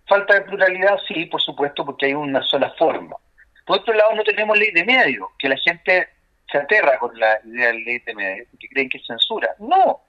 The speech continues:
es transparentar, que es distinto. Es entender que nosotros podemos tener medios de izquierda, medios de derecha, que no todos los que trabajan en esos medios son ni de izquierda ni de derecha,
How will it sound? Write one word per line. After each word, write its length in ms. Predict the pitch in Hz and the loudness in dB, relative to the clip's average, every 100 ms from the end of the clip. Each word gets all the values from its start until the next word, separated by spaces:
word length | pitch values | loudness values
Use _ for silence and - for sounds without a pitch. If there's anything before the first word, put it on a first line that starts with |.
| _ _ _ | _ _ _
es 80 | - | -4
transparentar, 600 | - - 202 165 - 185 - _ _ | -2 2 2 2 2 0 0 _ _
que 80 | 151 | -14
es 40 | |
distinto. 520 | 160 - 226 285 - - _ _ _ _ _ _ _ _ | -14 -10 -8 -8 -12 -16 _ _ _ _ _ _ _ _
Es 100 | 147 | -2
entender 460 | 165 175 170 165 180 | -2 0 -4 0 0
que 120 | - | 0
nosotros 280 | 175 196 185 | 0 0 0
podemos 240 | 180 170 170 | -2 -2 -2
tener 280 | 160 156 | 0 0
medios 440 | 156 160 170 165 - | 4 2 2 -2 -6
de 60 | 254 | -10
izquierda, 600 | - - 226 190 185 175 | -6 0 2 2 0 0
medios 300 | 139 131 139 | -2 -4 -4
de 140 | 180 | -2
derecha, 540 | 226 254 208 - 190 190 _ - - _ | 0 2 0 0 0 0 _ -20 -20 _
que 120 | - 208 | -6 0
no 220 | 233 254 | 0 0
todos 280 | 233 214 202 | 0 0 0
los 120 | 180 | -2
que 100 | 175 | -4
trabajan 440 | 160 147 165 175 | 2 4 4 0
en 80 | 160 | -2
esos 160 | 151 151 | -4 -4
medios 280 | 151 156 147 | -2 -4 -4
son 200 | 156 151 | -6 -6
ni 80 | |
de 60 | 156 | -8
izquierda 440 | 151 - 165 156 | -8 -2 0 2
ni 140 | 160 165 | 0 0
de 100 | 185 | 0
derecha, 460 | 226 240 208 - | 2 2 0 0